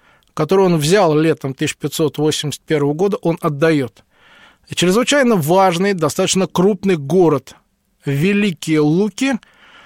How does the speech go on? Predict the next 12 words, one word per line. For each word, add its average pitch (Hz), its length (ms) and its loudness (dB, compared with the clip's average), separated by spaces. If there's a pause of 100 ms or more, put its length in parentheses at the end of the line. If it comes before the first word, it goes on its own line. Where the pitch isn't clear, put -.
(1000)
взятый 202 360 2
большой 190 440 2
кровью, 170 500 0
большим 190 480 0
напряжением 160 720 0
сил, 254 440 0 (380)
он 196 260 2
тоже 254 640 -2
всё-таки 196 840 -2
отдаёт, 165 840 0 (580)
а, 151 500 2
России. 202 600 0